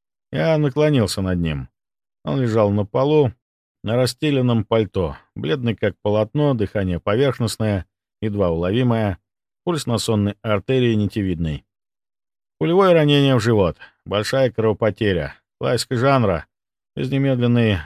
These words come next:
лапаротомии и переливания крови не выживет. «Где Паша?» —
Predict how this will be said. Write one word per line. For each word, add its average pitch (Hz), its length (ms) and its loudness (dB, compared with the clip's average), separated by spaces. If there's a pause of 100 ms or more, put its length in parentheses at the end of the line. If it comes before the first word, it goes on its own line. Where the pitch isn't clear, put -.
лапаротомии 117 1120 0
и 107 60 -4
переливания 104 600 -2
крови 107 320 -2
не 101 140 0
выживет. 90 360 -2 (1160)
«Где 139 220 -2
Паша?» — 107 480 0